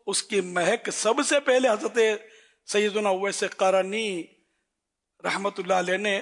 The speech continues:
اپنے ظاہر و باطن میں محسوس کی، اور مصطفیٰ جان رحمت صلی اللہ تعالی علیہ وآلہ وسلم کو پانے کے لیے بغیر کسی ظاہری معاوضے کے اپنی جان لڑا دی، اور باوجود وطن کی دوری کے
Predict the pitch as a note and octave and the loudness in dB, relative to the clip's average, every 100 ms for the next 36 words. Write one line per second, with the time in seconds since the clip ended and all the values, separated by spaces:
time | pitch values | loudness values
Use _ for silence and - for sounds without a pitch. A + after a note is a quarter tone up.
0 | - - - F#3 F#3+ D3+ D3+ E3+ G#3 G#3 | -4 -6 -6 -4 -4 -2 0 2 4 2
1 | F3+ F3 - C4 C4+ A3+ F3+ E3+ F3+ - | 2 0 0 0 2 0 -2 -8 -10 -12
2 | - - _ _ _ _ _ _ _ _ | -16 -20 _ _ _ _ _ _ _ _
3 | F3 F#3+ F#3 G3 - G3 G#3+ G3+ G#3 G3+ | 2 2 0 -4 0 2 4 2 2 2
4 | F#3+ G3+ A#3+ - G#3+ G#3+ G#3+ G#3+ G#3 G#3 | 0 0 -2 0 0 0 2 2 2 0
5 | F#3+ A3+ A3 F3 - - - - F#3+ A3 | 2 4 4 0 -4 -20 -20 -4 0 4
6 | G#3+ G3+ G#3 G3 G#3+ G#3 G#3+ - G3 - | 6 6 4 0 -2 -2 -2 -4 -4 0
7 | G#3 G#3 C4 A#3+ F#3 D#3+ - - - _ | 0 2 0 -2 -6 -6 -10 -12 -20 _
8 | _ G3+ D4 C#4+ C#4 A#3 B3+ G3+ G3 A#3 | _ -2 2 0 0 -2 0 2 2 2
9 | A3 G3+ G3+ G3 G3 F#3+ F#3+ - - _ | 0 0 2 2 0 -2 -4 -6 -18 _
10 | _ _ _ _ _ _ _ _ _ _ | _ _ _ _ _ _ _ _ _ _
11 | _ _ _ - F3 G#3+ D#3 F3+ F#3+ E3+ | _ _ _ -10 -8 -8 -2 0 0 0
12 | D#3 D3 B2 D3+ _ _ _ _ _ _ | -4 -6 -10 -20 _ _ _ _ _ _
13 | _ - A3+ A#3 G3+ A#3+ G3 F#3+ F#3+ G#3+ | _ 2 2 2 -2 -6 -4 -2 0 -2
14 | G#3 G3+ E3 F#3+ G3+ F#3 F3+ | -2 -10 -12 -12 -10 -4 -2